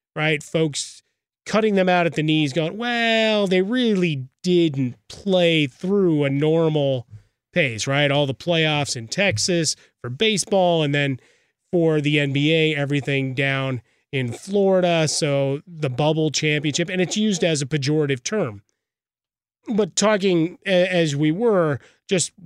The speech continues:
from your years in the N B A, the physical on the court is one thing, but it's all the prep and the mental side of it. And I, I've been curious. I know there'll be a lot of articles, and we've seen some of the Players Tribune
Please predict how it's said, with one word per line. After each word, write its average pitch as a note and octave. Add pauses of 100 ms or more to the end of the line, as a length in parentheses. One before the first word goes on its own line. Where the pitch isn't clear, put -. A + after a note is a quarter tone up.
(560)
from D#3+
your F#3
years F3
in D3+
the C#3+
N C3+
B C#3+
A, E3+ (1040)
the C#3+
physical F#3+
on G3
the F#3
court E3+
is C3+
one D3
thing, B2 (840)
but G3+
it's F#3+
all G#3+
the F3
prep - (640)
and F3+
the D3+
mental F#3
side C3+
of A#2
it. D3
And D#3
I, F3+
I've F#3
been D#3
curious. D3
I E3
know E3
there'll D3+
be D#3
a D3
lot D3
of C3+
articles, D3+
and C#3
we've C3+
seen D3
some C#3+
of C3+
the C3+
Players C#3+
Tribune C#3